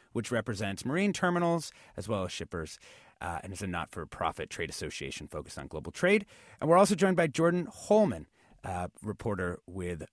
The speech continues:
Bloomberg News, who covers the retail sector. Um,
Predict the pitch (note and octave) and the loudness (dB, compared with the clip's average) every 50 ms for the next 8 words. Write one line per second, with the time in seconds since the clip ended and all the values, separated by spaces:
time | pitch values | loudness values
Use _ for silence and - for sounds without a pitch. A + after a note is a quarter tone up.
0 | - - - A2+ G2+ G2+ G2 F2+ F#2 F2 E2+ G#2+ D3+ E3+ G3 G#3 - - A2+ - | -18 -14 -10 -6 -6 -4 -4 -4 -4 -4 -2 -2 0 0 0 0 -2 -4 -6 -4
1 | - B2 G#2+ A#2 A2 G2+ - - G2 E2+ F#2 G#2+ G#2+ - - G2 F2+ - - G#2 | -4 -2 -2 -2 -2 -2 -4 -6 -6 -4 -4 -4 -4 -4 -4 -4 -4 -4 -4 -4
2 | F2+ - - A2+ C3+ D3+ - - - - - - - - D3+ D3 C#3+ C#3+ | -4 -4 -2 -4 -4 -4 -6 -10 -20 -20 -20 -16 -6 0 2 2 2 0